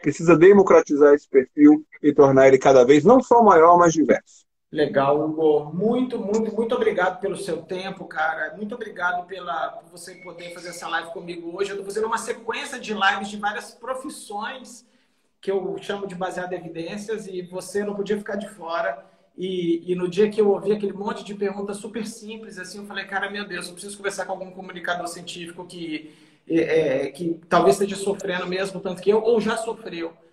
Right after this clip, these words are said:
Speaker 2: tá bom? Muito obrigado, cara, que a vida te dê em dobro toda a sua generosidade que você tem com as pessoas aí, tá bom? E boa noite pra todo
Speaker 1: Valeu
Speaker 2: mundo.
Speaker 1: demais.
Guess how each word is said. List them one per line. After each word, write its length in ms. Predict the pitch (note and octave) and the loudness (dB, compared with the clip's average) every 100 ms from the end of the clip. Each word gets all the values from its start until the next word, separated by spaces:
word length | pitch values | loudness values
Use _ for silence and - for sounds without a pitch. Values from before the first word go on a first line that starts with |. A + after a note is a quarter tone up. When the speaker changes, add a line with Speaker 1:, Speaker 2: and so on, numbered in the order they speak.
| _ | _
Speaker 2:
tá 100 | E3+ | -12
bom? 340 | E3+ G#3+ G#3+ - _ | -10 -10 -10 -20 _
Muito 360 | F#3 A3 D4+ C#4 | -4 -2 0 -2
obrigado, 600 | A3 G#3 F3+ F3+ G3 G3+ | -2 -4 -2 -4 -4 -10
cara, 360 | F#3 E3+ E3 E3+ | -12 -10 -10 -14
que 220 | - G3 | -12 -10
a 100 | F#3 | -10
vida 300 | F#3+ G#3 G3+ | -10 -12 -12
te 240 | G#3+ G3 | -12 -14
dê 280 | F3 G3+ G3+ | -4 -2 -2
em 80 | F#3 | -2
dobro 320 | G3 G3 G3 | -6 -6 -8
toda 240 | G#3 A3+ A#3 | -8 -10 -10
a 20 | |
sua 160 | A#3 | -12
generosidade 540 | G#3 G#3 G3+ G3+ F#3 F#3 | -12 -12 -12 -12 -12 -14
que 60 | |
você 60 | F#3+ | -14
tem 100 | F#3+ | -16
com 80 | F#3 | -16
as 80 | F3+ | -18
pessoas 500 | F#3 - F3+ F3+ F3 | -18 -14 -12 -10 -8
aí, 240 | E3 E3 | -10 -10
tá 140 | D#3 D#3+ | -14 -8
bom? 440 | F#3+ A#3 - - _ _ | -8 -8 -12 -18 _ _
E 280 | - A3+ G#3+ | -6 -2 -2
boa 220 | E3 F#3+ G#3+ | -2 -2 4
noite 240 | A3 A3 | 4 2
pra 100 | G3+ | -2
todo 160 | A3 A3 | -2 -2
Speaker 1:
Valeu 60 | |
Speaker 2:
mundo. 160 | G#3 F#3+ | -2 -2
Speaker 1:
demais. 420 | A#3+ A3+ G2+ | 0 0 -2